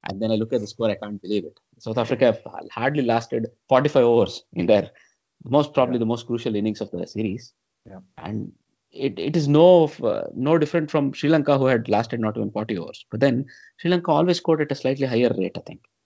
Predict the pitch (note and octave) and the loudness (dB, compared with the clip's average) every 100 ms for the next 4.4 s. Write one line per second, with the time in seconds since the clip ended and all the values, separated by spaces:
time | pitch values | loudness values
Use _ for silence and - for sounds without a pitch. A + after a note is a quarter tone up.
0 | _ - C3 A#2+ - E3+ - - D3 C#3+ | _ -4 -2 -2 0 -2 -2 -2 0 2
1 | C#3 C3+ A2+ G#2+ - - G#2 G#2 D3+ F3+ | 2 2 0 0 -8 -10 -6 0 2 2
2 | F#3 - _ _ _ _ _ - C#3+ G3+ | 0 -4 _ _ _ _ _ -2 4 4
3 | F3 E3 D3+ C#3+ B2+ A#2+ G#2+ G#2 A2 G#2 | 6 6 4 4 0 0 -4 -4 -4 -6
4 | - G2+ F#2+ | -6 -6 -6